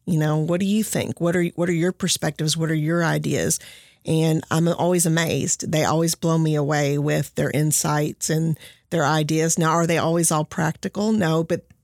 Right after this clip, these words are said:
within that, those ideas that are maybe a little outlandish, there are some things that are practical, and just trying to funnel that energy into, like,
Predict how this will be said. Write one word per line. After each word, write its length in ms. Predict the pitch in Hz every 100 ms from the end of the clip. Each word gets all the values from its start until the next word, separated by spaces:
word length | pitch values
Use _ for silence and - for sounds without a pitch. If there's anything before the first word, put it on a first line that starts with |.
| _
within 400 | - 165 - 190
that, 320 | 180 165 151 -
those 180 | 156
ideas 460 | 156 151 147 151 151
that 100 | 151
are 80 | 151
maybe 260 | 156 160
a 40 | 160
little 240 | 190 202
outlandish, 800 | 170 - 147 156 156 151 160 -
there 120 | 170
are 220 | 113 175
some 300 | 170 - 165
things 260 | 151 151 156
that 100 | 160
are 80 | 135
practical, 680 | - 156 156 - - 120 139
and 140 | 165
just 260 | 175 170 - - - - -
trying 340 | 196 175 175
to 300 | 170 160 160 - - _ _ _ _ _ -
funnel 440 | - - 185 180 170
that 220 | 165 160
energy 640 | 147 170 165 151 156 151
into, 540 | 147 165 - 160 151 151
like, 200 | 143